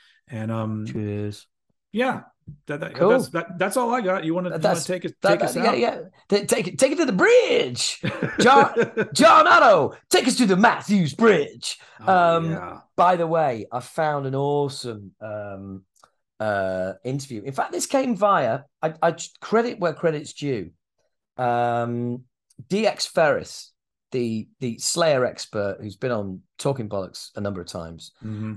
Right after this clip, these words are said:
Speaker 2: um, and author. Sorry, I'm just, get out of it. Sorry.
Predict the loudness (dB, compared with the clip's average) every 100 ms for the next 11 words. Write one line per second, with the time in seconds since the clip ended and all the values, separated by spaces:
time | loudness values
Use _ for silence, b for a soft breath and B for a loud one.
0 | -4 -2 0 -2 -6 b b b -2 0
1 | 0 0 -2 -6 -10 -10 _ -6 -2 -2
2 | -4 -10 -14 -14 -18 -18 -10 -8 -8 -10
3 | -14 -18 -18 -16 -16